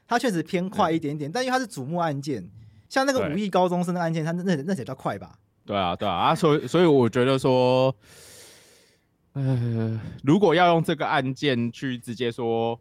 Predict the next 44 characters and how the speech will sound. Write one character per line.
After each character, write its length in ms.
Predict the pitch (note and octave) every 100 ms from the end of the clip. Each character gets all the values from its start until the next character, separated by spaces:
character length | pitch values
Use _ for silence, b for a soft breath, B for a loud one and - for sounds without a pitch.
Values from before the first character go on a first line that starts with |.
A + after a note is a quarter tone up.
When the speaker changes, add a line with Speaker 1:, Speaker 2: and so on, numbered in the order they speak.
| -
Speaker 2:
司 200 | - D#3+
法 160 | A#2+
破 200 | G#2+ B2+
坏， 280 | B2 G#2 F2+ - _
Speaker 1:
嗯。 100 | G#2 -
Speaker 2:
我 100 | A2
觉 140 | B2
得 120 | C#3
也 140 | C3 F#2+
太 240 | - A#2
快 300 | G2+ - G2
了 80 | E2+
啊， 80 | F2+
毕 160 | C#3+
竟 160 | C3 C#3
司 180 | - B2
法 160 | A2
还 80 | -
没 120 | F#2+
有 100 | G#2+
定 260 | - A#2+ G#2
验 160 | G#2 F2
嘛。 160 | G2+ -
Speaker 1:
对。 160 | G#2 D#2+ -
Speaker 2:
那 120 | C#3+
还 140 | C3
没 80 | C3
有 100 | A#2+
定 280 | A2 C#3 B2
验 280 | B2+ A#2 F2
之 140 | -
前， 160 | G#2+ G#2+
我 60 |
们 80 | F2
都 120 | F#2+
相 240 | G#2 G#2 G#2
信 160 | G#2+
高 200 | G#2 F#2+
市 200 | G2 A2
长 240 | F2 C2+ - _ b _
是 160 | -
无 220 | A2+ F#2 F#2+
罪 200 | B2 G#2
的。 140 | -